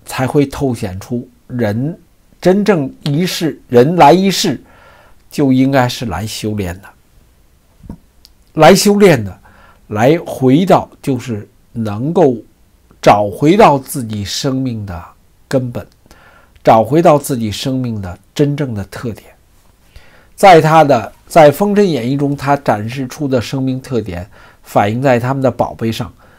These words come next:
和反映在他们的功夫变化上，啊，功夫变化上，这里面包括他们的境界。其实境界越高，他的生命纯净，摆脱人的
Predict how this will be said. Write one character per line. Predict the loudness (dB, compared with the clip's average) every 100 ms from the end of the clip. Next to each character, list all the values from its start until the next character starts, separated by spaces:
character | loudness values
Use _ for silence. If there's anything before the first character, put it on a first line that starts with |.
| _
和 | -2 -2
反 | 0 -2 -2
映 | -4
在 | -4 -4
他 | -6 -8
们 | -6
的 | -6
功 | -2 -2 -2
夫 | -4 -10
变 | -2 0 0
化 | -4 -16 -20
上， | -20 -20 -20 _ _ _ _ _ -20 _ _
啊， | -12 -10 -2
功 | 0 0
夫 | -2
变 | -2 -2 -4
化 | -12
上， | -20 -20 _ _ _ _ -20 2
这 | 2
里 | 4
面 | 0 2
包 | 2 2
括 | 2
他 | -4 -4
们 | -6
的 | -8
境 | -8 -10 -10
界。 | -16 -20 _ _ _ _ _ _ _ _ _ _ _ _ -18 -18 -20 -20 -16
其 | 0 2
实 | 2
境 | 0 0
界 | 4 6
越 | 4
高， | 6 4 4 0 _ _ _ _ _ _ -8
他 | -4
的 | -2 -2
生 | -4 -2
命 | -2 -4 -8
纯 | -14 -12 -6 -4 -4
净， | -4 -4 -8 _ _ -2
摆 | 0 0 -8
脱 | -2 0 0 -2 -8
人 | -4 -2 -2 -4 -2
的 | 2 2